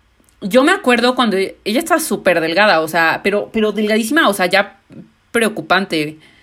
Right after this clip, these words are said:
Y cuando em-, estaba en Fifth Harmony y así,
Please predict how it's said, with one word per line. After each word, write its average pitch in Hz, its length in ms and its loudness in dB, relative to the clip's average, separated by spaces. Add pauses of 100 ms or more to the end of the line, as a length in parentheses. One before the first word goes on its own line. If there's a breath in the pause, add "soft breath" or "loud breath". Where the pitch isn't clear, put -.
(300 soft breath)
Y 208 600 -2
cuando 208 360 0
em-, 196 200 -4
estaba 208 260 -4
en 220 80 -2
Fifth 220 220 -10
Harmony 202 400 -4
y 160 40 -2
así, 165 340 -8